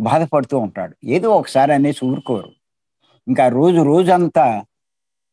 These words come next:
అదే పని వాళ్ళకి. ఏం చేస్తాడాడు? ఏం చేయలేడాడు.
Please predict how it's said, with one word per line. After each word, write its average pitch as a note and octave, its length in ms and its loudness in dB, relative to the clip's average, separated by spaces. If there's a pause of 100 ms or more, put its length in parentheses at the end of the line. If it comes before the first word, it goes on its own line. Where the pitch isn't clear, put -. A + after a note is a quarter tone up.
అదే C#3+ 240 2 (420)
పని G2+ 220 -2
వాళ్ళకి. E2 280 -20 (3750)
ఏం F#3+ 220 2
చేస్తాడాడు? F#3+ 460 0 (540)
ఏం G3+ 80 0 (100)
చేయలేడాడు. F3 520 -2